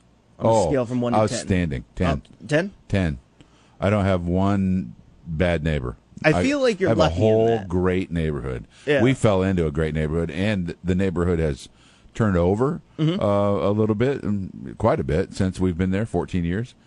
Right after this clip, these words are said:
Speaker 2: Uh, and the new people are cool, too. There hasn't been, there's been no problems in that regard.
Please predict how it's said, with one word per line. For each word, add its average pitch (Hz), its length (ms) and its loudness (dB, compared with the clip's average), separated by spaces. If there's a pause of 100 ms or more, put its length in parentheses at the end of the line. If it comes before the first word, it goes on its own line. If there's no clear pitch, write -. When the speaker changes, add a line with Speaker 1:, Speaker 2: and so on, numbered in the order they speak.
(340)
Speaker 2:
Uh, 87 320 0
and 85 440 -2
the 90 100 2
new 95 140 2
people 98 240 0
are 98 60 0
cool, 110 220 0
too. 107 220 -2 (160)
There 107 180 0
hasn't 95 260 0
been, 87 300 0 (640)
there's 117 200 0
been 82 280 0
no 98 360 2
problems 71 560 -2
in 65 100 -6
that 60 200 -8
regard. 58 340 -6